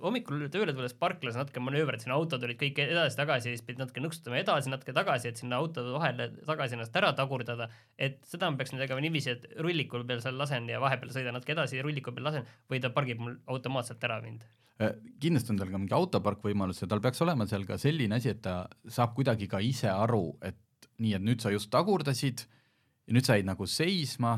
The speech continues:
Speaker 2: ta näeb, et taga on ilmselt takistus ja nüüd ta peaks aru saama, et nüüd ta pani ise esimese käigu sisse.
Speaker 1: Ütleb mulle ka midagi selle kohta, ei?
Speaker 2: Ma ei tea, ma ei julgenud seda proo-, ma seda korra proovisin, aga mõtlesin, et nagu ma ei kavatse selle testiautoga kuskile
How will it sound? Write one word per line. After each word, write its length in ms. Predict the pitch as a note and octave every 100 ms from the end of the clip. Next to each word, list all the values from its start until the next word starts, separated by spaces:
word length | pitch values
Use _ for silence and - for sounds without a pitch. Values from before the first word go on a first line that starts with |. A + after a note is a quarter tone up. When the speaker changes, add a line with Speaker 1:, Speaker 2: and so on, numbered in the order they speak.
| A2
Speaker 2:
ta 80 | A2
näeb, 300 | A#2+ B2+ A2
et 140 | - -
taga 300 | C3+ G2+ F2+
on 80 | F2+
ilmselt 320 | F#2 F2+ F#2+ F#2
takistus 600 | D#3+ F3 B2+ A2 G#2+ F#2+
ja 40 |
nüüd 200 | G#2+ A#2+
ta 60 | A#2+
peaks 300 | A#2+ A2 A2+
aru 140 | C3+ A#2+
saama, 320 | B2 B2+ G2
et 140 | E2+ A2+
nüüd 140 | A#2+
ta 80 | A#2+
pani 280 | F2 F2+ G#2+
ise 140 | B2 G#2
esimese 380 | A2 A2 E2+ F#2+
käigu 220 | G#2 F#2
sisse. 320 | - - - C#3+ - - C3+
Speaker 1:
Ütleb 220 | C#3 B2+
mulle 160 | B2 A#2
ka 80 | A#2
midagi 160 | A#2 A#2
selle 100 | A2+
kohta, 220 | A2+ -
ei? 60 | A2+ - - -
Speaker 2:
Ma 80 | F2
ei 60 | F2+
tea, 80 | F#2+
ma 80 |
ei 80 | G2+
julgenud 240 | G#2 - -
seda 160 | - -
proo-, 160 | G#2 G2+
ma 80 |
seda 220 | G#2 - C3
korra 220 | D3 B2+
proovisin, 380 | B2 A#2+ F2 F#2+
aga 100 | F2+ G2+
mõtlesin, 240 | A2+ G2
et 140 | - G#2
nagu 240 | G#2+ G2 F#2 - - - A3 G#2+
ma 80 | C3+
ei 80 |
kavatse 400 | C3+ C#3 A#2 A2
selle 240 | G2+ F#2 F2+
testiautoga 800 | B2+ - G#2 A2+ A2+ G2+ E2 F2
kuskile 400 | G2+ - F#2+